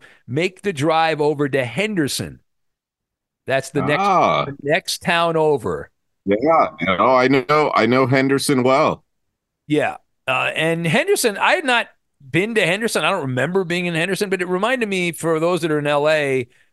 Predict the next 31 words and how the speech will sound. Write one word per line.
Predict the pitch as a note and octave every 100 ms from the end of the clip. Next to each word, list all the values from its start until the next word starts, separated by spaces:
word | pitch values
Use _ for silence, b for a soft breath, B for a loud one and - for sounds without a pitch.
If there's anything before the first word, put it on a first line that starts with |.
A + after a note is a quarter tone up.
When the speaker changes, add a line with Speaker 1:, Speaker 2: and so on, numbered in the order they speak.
| -
Speaker 1:
or | B2
have | A#2+
been | D3 E3+
to |
L | C#3+
A, | C3+
it | C3+
kinda | A3 C#4+
reminded | G#3 F3 F3 E3+
me | E3
of | C#3+
a | C3
mix | C3 E3 - -
between, | D3 - C#3 C#3 C3+ A#2+ b b b b b _ _ _ _
like, | B2+ - _
the | D3 C#3+
San | - G3 F#3+
Gabriel | D#3 F#3+ F3 F3 D3+
Valley, | C#3 D#3 E3 E3+ E3 E3 E3 D#3+ -
Covina, | E3 D3 B2+ D#3+ E3+ F3 E3 D#3+ D#3 D3+ D3+ D3
Glendora, | C3+ C#3+ D3 C#3+ C3+ D#3+ D#3+ D#3+ D#3 D3+ D3 C#3
Azusa, | C#3 A#2 B2 E3 E3 D3 D#3+ D3
mixed | D3+ F#3+ F#3 -
with | D#3+
a | D3+
little | E3 A3+ A#3 G3
bit | F#3
of | E3
the | C#3+
O | C#3 D3
C. | - C#3 C3 C#3